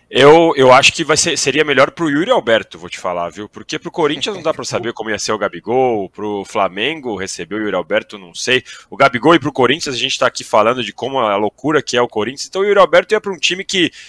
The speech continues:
minimamente disputa todos os campeonatos que entra. É coisa que ele nos últimos tempos não, não conseguiu. Então acho que seria melhor pro Yuri Alberto. É, e só rapidinho também, pra aproveitar, é, é, esse começo de programa mostra a loucura que é o futebol brasileiro, né? Falando do Neymar no Santos, por exemplo, eu vejo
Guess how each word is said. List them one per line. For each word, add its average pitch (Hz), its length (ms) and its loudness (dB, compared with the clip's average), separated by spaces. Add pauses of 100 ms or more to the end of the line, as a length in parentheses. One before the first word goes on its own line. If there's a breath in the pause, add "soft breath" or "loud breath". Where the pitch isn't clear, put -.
(220 loud breath)
minimamente 147 560 0
disputa 135 440 -4
todos 131 240 -4
os 123 120 -8
campeonatos 123 500 -2
que 139 180 -6
entra. 87 400 -8 (100)
É 90 60 -20
coisa 104 320 -6
que 117 240 -6
ele 107 280 -2
nos 104 160 -14
últimos 104 340 -12
tempos 104 320 -10
não, 117 300 -16
não 110 120 -16
conseguiu. 113 600 -6 (360 soft breath)
Então 98 140 -6
acho - 160 0
que - 80 -4
seria 117 500 6
melhor 110 300 2
pro 123 180 -6
Yuri 127 160 0
Alberto. 107 540 2 (400 soft breath)
É, 101 320 2
e 117 80 -4
só 160 300 2
rapidinho 117 460 -8
também, 101 260 -8
pra 95 120 -10
aproveitar, 95 680 -2
é, 73 180 -6
é, 76 280 -8
esse - 200 -8
começo 117 400 -6
de - 80 -10
programa 113 560 -2
mostra 110 520 0
a 101 80 4
loucura 107 520 -4
que - 200 -6
é 107 180 2
o 101 260 -2
futebol 101 460 -6
brasileiro, 101 560 -6
né? 95 320 -4
Falando 113 340 -10
do 127 120 -12
Neymar 104 400 -4
no 95 100 -10
Santos, 101 300 -8
por 95 120 -8
exemplo, 101 360 -8
eu 120 40 -2
vejo 131 320 -4